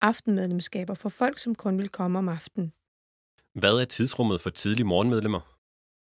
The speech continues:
Speaker 1: Tidlige morgenmedlemmer kan bruge faciliteterne fra klokken seks til klokken ti om morgenen, og aftenmedlemmer kan bruge dem fra klokken atten til klokken treogtyve om aftenen.
Speaker 2: Jeg forstår.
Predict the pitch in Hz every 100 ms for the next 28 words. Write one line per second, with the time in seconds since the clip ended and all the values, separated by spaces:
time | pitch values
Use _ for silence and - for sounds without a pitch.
0 | _ - 302 349 339 214 202 214 214 208
1 | 208 202 208 - 254 285 254 - 220 -
2 | 233 220 214 220 220 208 196 185 - 262
3 | - 254 - 240 233 - 233 208 190 180
4 | 175 190 190 185 _ _ _ 247 269 277
5 | - 269 254 240 233 226 233 214 - 202
6 | 220 214 - 214 196 175 - 208 220 269
7 | 254 247 240 226 240 - 208 180 - 180
8 | 180 175 165 - 190 175 _ _ _ _
9 | _ _ _ - 98 120 - 120 90 80